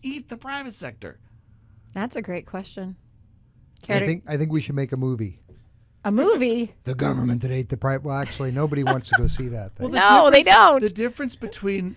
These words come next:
Speaker 1: the
Speaker 2: Not unless
Speaker 1: state
Speaker 2: you're giving them
Speaker 1: government
Speaker 2: Xanax as they go in.
Speaker 1: Yeah, but state government versus federal government, federal government has a printing press. They can cover up their bad behavior longer.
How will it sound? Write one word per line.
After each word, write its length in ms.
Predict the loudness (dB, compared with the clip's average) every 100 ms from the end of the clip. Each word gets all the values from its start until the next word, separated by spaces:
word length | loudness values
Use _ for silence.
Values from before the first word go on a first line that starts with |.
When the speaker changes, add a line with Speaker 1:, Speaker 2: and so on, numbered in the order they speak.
| -12
Speaker 1:
the 80 | -2
Speaker 2:
Not 240 | 0 0 0
unless 160 | 0
Speaker 1:
state 100 | 2
Speaker 2:
you're 100 | 0
giving 260 | 2 2 2
them 120 | 2
Speaker 1:
government 320 | 2 0 0
Speaker 2:
Xanax 180 | -2 -2
as 100 | -2 -2
they 100 | 0
go 220 | 2 2
in. 380 | 0 -2 0 0
Speaker 1:
Yeah, 40 |
but 160 | -2 -6
state 280 | -4 -4 -4
government 420 | -6 -6 -8 -8
versus 300 | -12 -14 -16
federal 280 | -10 -10 -10
government, 440 | -12 -14 -14 -16 -18 -20 -18
federal 280 | -14 -12 -10
government 440 | -10 -8 -8 -8
has 160 | -10 -12
a 40 |
printing 440 | -10 -10 -8 -10 -12
press. 340 | -18 -20 -16
They 140 | -12 -10
can 160 | -10
cover 340 | -12 -12 -10 -12
up 120 | -12
their 100 | -12
bad 260 | -10 -12
behavior 380 | -12 -14 -14 -14
longer. 380 | -12 -14 -16